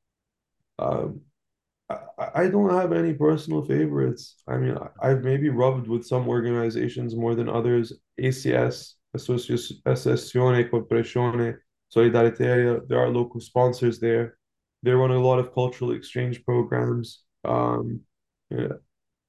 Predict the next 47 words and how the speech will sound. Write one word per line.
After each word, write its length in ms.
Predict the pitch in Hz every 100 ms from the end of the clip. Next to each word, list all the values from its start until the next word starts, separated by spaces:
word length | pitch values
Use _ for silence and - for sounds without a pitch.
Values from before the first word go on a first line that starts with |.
| _ _ _ -
Amos 360 | 131 139 131 131
Trust, 500 | 131 131 131 - _ _ _ _
our 200 | 120 117
other 240 | 120 123 120
sponsoring 580 | - 120 120 123 123
organization, 800 | 123 120 123 120 117 123 120 123
if 100 | 117
I'm 140 | 120 120
gonna 160 | 120
plug 320 | 113 123 113
them, 320 | 117 120 120 -
you 100 | 135
maybe 260 | 120 123 127
haven't 280 | 123 120 120
heard 220 | 123 123
of 100 | 117
them. 240 | 123 120
They 140 | 120 120
do 440 | 110 120 117 113 _ _ _ _
a 20 | 120
lot 200 | 127 127
of 140 | 117
great 360 | 127 123 123 -
advocacy 580 | 123 123 117 - - 120
kind 200 | 123 120
of 120 | 117
stuff 260 | - 123 123
as 160 | 117
well. 400 | 117 120 120 123 - -
Um, 500 | - 120 120 120 117 _ _ _ _ _ _ _ _ _
but 260 | - 120 143
then 200 | 190 202
really, 280 | 165 185 170
you 80 | 151
know, 140 | 151
like, 160 | 135 127
there's 200 | 160 160
the 60 |
Medical 360 | 127 127 - 110
Aid 140 | 131 -
for 120 | 131
Palestinians, 840 | 117 123 - 135 131 131 127 123
the 80 | -
P 160 | - 120
C 160 | -
R 180 | 117 123
F, 380 | 139 139 131